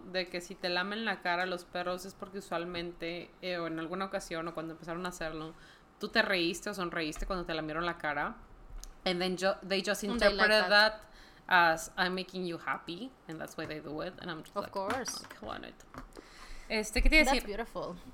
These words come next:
Speaker 1: Este,
Speaker 2: Yeah.
Speaker 1: I didn't read any new chisme. And, este,
Speaker 2: Okay.
Speaker 1: I do have one new chisme,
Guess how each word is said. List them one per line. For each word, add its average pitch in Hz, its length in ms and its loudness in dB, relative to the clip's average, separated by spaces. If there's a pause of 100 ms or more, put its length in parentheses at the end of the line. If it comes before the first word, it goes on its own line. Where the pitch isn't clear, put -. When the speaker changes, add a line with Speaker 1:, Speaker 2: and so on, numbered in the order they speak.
Speaker 1:
Este, 254 480 2 (180)
Speaker 2:
Yeah. 226 120 4
Speaker 1:
I 294 100 10
didn't 392 360 6
read 247 380 2
any 254 260 6
new 233 240 4
chisme. 160 640 -4 (460)
And, 196 600 6 (180)
este, 185 240 4 (140)
Speaker 2:
Okay. 190 300 4 (160)
Speaker 1:
I 208 140 8
do 262 180 4
have 311 520 6
one 196 220 4
new 220 160 2
chisme, 226 560 12